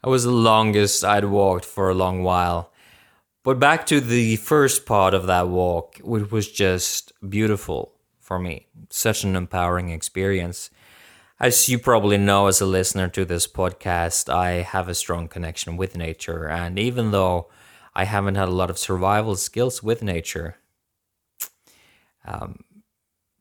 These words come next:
I have a kind of a shamanic connection with it. And maybe you do as well. Maybe that's why you're listening to this.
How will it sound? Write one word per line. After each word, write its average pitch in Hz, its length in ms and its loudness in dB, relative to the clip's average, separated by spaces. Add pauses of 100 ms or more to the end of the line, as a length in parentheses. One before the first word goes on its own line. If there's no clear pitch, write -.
(1200)
I - 140 -6
have 101 160 -4
a 101 80 -8
kind 98 240 -4
of 90 100 -6
a 85 40 -8
shamanic 95 560 -2
connection 92 540 -6
with 101 180 -2
it. - 300 -6
And 87 280 -8
maybe 98 340 -4
you 104 220 0
do 95 220 -4
as - 180 -6
well. 107 220 4
Maybe 90 240 -2
that's 87 340 -6
why 87 140 -4
you're 87 160 -4
listening 90 440 -6
to 120 200 -4
this. 85 360 -6